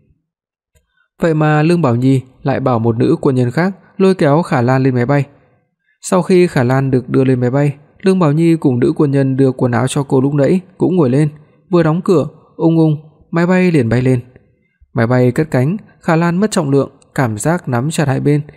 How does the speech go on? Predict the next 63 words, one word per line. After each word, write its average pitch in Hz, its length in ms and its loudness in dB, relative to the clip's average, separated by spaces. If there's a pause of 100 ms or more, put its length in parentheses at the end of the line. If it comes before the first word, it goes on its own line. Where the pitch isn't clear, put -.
(260)
nhịp 170 180 2
tim 175 260 0
thình 135 200 0
thịch 131 180 -2
thình 123 140 -2
thịch, 131 220 -2 (300)
cộng 151 200 0
thêm 151 240 0
tiếng 147 180 0
máy 131 100 0
bay 139 220 0
rầm 123 200 -2
rầm, 120 200 -2 (420)
khiến 131 180 0
đầu 143 120 0
óc 143 160 -2
Khả 123 160 -2
Lan 120 200 -2
trống 120 180 -2
rỗng, 175 260 -2 (320)
chỉ - 180 -2
cảm 147 220 -2
thấy 147 280 2
tim 143 300 0
như 127 120 0
muốn 123 320 -2
nổ 135 160 2
tung 127 200 -2
ra. 127 220 -2 (840)
Cô 131 180 2
không 127 240 -2
sợ - 280 -2
ngồi 127 180 0
máy 120 140 -2
bay 143 120 2
trực 135 180 -4
thăng, 151 220 -2 (340)
mà 170 180 -2
sợ 165 160 0
những 175 200 0
gì 160 180 2
Lương 175 200 0
Bảo 123 160 0
Nhi 127 220 2
sẽ - 180 -6
làm 117 160 -2
với 117 100 -4
cô. 139 260 -2 (600)
Có 120 140 -2
lẽ 117 260 -2
sau 139 220 -2
khi 131 300 -2
cô 131 120 0
lên 131 160 0
máy 123 100 -2
bay, 143 240 -2 (340)
Lương 190 200 0
Bảo 147 140 2
Nhi 165 240 0
không 165 220 -2
làm 135 160 0
gì 120 120 -4
cô, 143 280 0